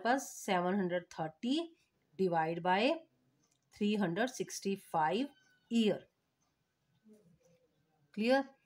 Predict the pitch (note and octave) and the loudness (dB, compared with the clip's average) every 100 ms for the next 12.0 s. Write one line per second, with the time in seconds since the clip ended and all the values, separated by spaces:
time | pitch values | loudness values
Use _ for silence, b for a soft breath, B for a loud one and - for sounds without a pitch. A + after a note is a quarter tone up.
0 | _ F3 F3 - G3 G#3 A3+ G#3 A3 G3+ | _ -8 -6 0 2 4 2 0 -2 -2
1 | F#3 G#3+ G#3 A#3 F#3 E3 D3+ E3+ G3+ F#3 | -2 -2 -2 0 0 0 -2 -2 -2 -2
2 | F#3+ G3 G#3 A#3 B3 - G3+ G#3 F#3 - | -2 -2 -2 -2 -2 -2 0 0 -2 -2
3 | - E3 - B3 B3+ G3+ F3+ D3 - C#3 | -6 -12 -8 -8 -4 0 0 0 -8 -10
4 | A#2+ - - _ _ _ _ _ _ _ | -12 -16 -20 _ _ _ _ _ _ _
5 | _ _ - _ _ _ _ _ _ _ | _ _ -20 _ _ _ _ _ _ _
6 | _ _ _ _ _ _ _ E3 F3 E3+ | _ _ _ _ _ _ _ -10 -4 -2
7 | F3 F#3 E3+ A3+ - _ _ _ _ _ | -2 -2 -2 -4 -8 _ _ _ _ _
8 | _ - E3+ C#3+ - A3+ C4+ - _ _ | _ -12 -10 -8 -4 -4 -4 -10 _ _
9 | _ _ _ _ _ _ F3 E3 D#3+ D#3+ | _ _ _ _ _ _ -2 0 0 -2
10 | F3+ A3 C4+ - - G3 G3 F#3+ D#3+ F3+ | -2 0 -2 -10 -6 0 0 0 -2 -2
11 | C#4+ - _ _ - F3+ - - A#3+ | -2 -4 _ _ -12 -12 -12 -12 -10